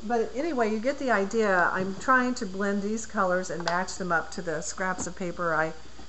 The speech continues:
cut out so that it looks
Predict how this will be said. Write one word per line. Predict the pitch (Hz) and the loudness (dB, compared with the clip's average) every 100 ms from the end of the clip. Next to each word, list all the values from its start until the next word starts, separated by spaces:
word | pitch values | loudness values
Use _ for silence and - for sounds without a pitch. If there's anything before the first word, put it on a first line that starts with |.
| - - | -10 -2
cut | - 220 | 2 4
out | 190 175 175 160 - - - - - - - - - - - - - - - - - - - - - - - - - - - - - - - - - - - - - - | 6 6 4 0 -10 -10 -10 -10 -10 -10 -10 -10 -10 -10 -10 -10 -10 -10 -10 -10 -10 -10 -10 -10 -10 -10 -10 -10 -10 -10 -10 -10 -10 -10 -10 -10 -10 -10 -10 -10 -8 -2
so | 220 | 2
that | 214 | 4
it | |
looks | 208 233 - - | 4 0 0 -6